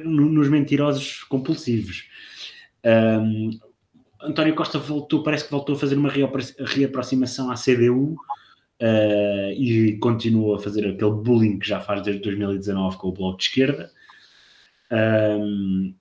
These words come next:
outra coisa interessante é que António Costa diz que o Bloco de Esquerda votou ao lado da direita, mas quando temos o, o gráfico de leis aprovadas no Parlamento,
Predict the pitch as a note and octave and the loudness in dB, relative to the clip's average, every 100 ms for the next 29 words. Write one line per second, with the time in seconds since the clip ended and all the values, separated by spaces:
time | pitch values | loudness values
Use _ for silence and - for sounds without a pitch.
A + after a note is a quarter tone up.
0 | _ - C3+ C#3+ C3+ C#3+ C#3 C3 - C#3+ | _ 2 2 2 4 4 4 0 -4 -2
1 | B2+ B2 B2 A2+ A#2+ A#2 A#2+ A2 A#2 A2+ | -2 -4 -4 -4 -2 -2 -4 -4 -4 -4
2 | - - A2+ A2+ A2 A2 G#2 - A#2+ A2 | -4 -2 2 2 2 -2 -8 -6 -6 -4
3 | G2 A2 A2+ A#2 A2 A2 G#2+ G#2 G#2+ G#2 | -4 -6 -4 -4 -2 -4 -2 -2 0 0
4 | G2 F#2+ E2+ - _ _ _ _ G#2 G#2 | -2 -6 -12 -12 _ _ _ _ -4 -2
5 | A2+ G#2+ G#2+ A2 G#2+ G#2 G#2+ G#2+ G#2 F#2+ | 0 0 2 0 0 -2 0 2 0 -2
6 | G#2+ - A#2 G#2 G#2 G2+ G2 G#2+ G#2 G#2+ | -10 -14 -8 -6 -6 -8 -4 -4 -2 -6
7 | - A2 A2 G#2+ G#2 G#2 G#2 G#2 G#2+ - | -2 2 2 0 -4 -2 -2 -2 -4 -8
8 | G2+ G#2 G#2 G2 F#2 F#2 | -4 -4 -2 0 0 -2